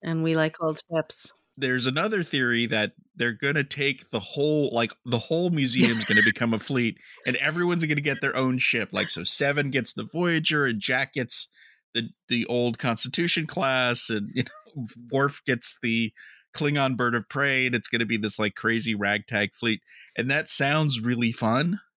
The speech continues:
Speaker 1: It does.
Speaker 2: It, I love the idea, but it's just too much,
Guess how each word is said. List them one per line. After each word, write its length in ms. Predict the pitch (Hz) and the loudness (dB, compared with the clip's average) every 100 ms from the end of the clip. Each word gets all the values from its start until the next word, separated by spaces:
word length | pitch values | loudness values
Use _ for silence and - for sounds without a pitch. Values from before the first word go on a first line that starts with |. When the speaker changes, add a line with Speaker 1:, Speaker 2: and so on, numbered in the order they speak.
| _ - | _ -14
Speaker 1:
It 220 | 180 - | -14 -4
does. 580 | - 160 147 143 - - - _ - | 2 4 4 -2 -8 -12 -14 _ -2
Speaker 2:
It, 160 | 127 | -2
I 100 | 127 | 0
love 240 | 143 165 175 | -2 -2 0
the 100 | 151 | 0
idea, 600 | 135 131 127 117 113 110 - - _ _ - | 0 0 0 2 0 -2 -6 -20 _ _ -2
but 200 | 120 104 | 0 0
it's 200 | 98 - | -2 -2
just 220 | 92 - | -2 -2
too 140 | 85 | -4
much, 340 | - - - | -8 -12 -6